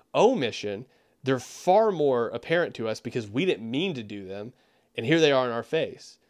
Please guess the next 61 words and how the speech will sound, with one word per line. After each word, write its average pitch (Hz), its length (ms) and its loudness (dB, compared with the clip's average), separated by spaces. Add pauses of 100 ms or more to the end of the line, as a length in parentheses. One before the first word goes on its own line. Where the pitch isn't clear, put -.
(440)
which 135 160 -4
is, 143 120 2
right, 147 280 2
as 131 120 -4
soon 202 220 0
as 143 80 0
that 196 220 2
happens, 123 640 -6 (760)
we 175 160 2
have 196 160 6
the 143 80 4
opportunity 131 400 -2
to 117 60 -4
step 135 240 0
back 135 240 2
and 117 100 -6
just 120 160 -6
apologize 135 640 0
and 117 80 -4
repent 117 360 -6
to 127 100 -18
the 123 80 -8
people 135 260 -4
we've 127 160 -4
sinned 127 200 -4
against 120 260 -6
right 120 160 -2
away 117 440 0 (260)
and 120 140 -2
repent 127 260 -2
to 113 80 -12
God 131 280 2
and 117 200 -4
go, 120 140 -4
"Lord, 123 320 0 (360)
help 147 220 2
me, 135 240 0
be, 117 200 -6
again, 120 600 0
be 131 120 -2
wise 127 540 2
in 135 60 -2
how 127 160 -4
I 127 80 -2
manage 127 280 -4
my 131 120 -2
time." 147 240 -4
If 113 100 -10
I'm 151 140 -2
tired 143 320 0
and 131 100 -2
I'm 117 60 -8
snapping 131 320 -8
at 147 80 -2
everybody, 147 280 0
"Lord, 143 360 0
help 170 260 -4
me 165 100 -4
manage 143 300 -2
my 131 140 -2
time 127 360 -8